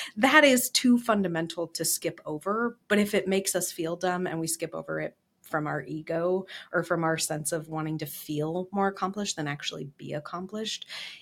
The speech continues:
if we prioritize the way that work makes us feel above the actual productivity that we are putting out, we will miss opportunities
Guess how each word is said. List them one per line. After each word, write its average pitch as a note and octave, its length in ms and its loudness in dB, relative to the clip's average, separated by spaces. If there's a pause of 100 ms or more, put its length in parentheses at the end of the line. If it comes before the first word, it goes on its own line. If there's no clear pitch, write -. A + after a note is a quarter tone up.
if G3 120 4
we C4+ 260 6
prioritize F3 920 0
the D#3 80 -4
way D3 140 -2
that D3+ 140 -8
work D3+ 200 -8
makes D3 240 -8
us - 320 -2
feel D3+ 440 -4 (380)
above E3 320 -2
the - 160 -4
actual D#3+ 420 0
productivity D3 1000 -6
that - 180 -6
we D3+ 120 -8
are D#3 80 -6
putting D3 460 -8
out, F3 280 -4 (320)
we G3 300 4
will D#3+ 540 0
miss D3 300 -2 (100)
opportunities - 800 -10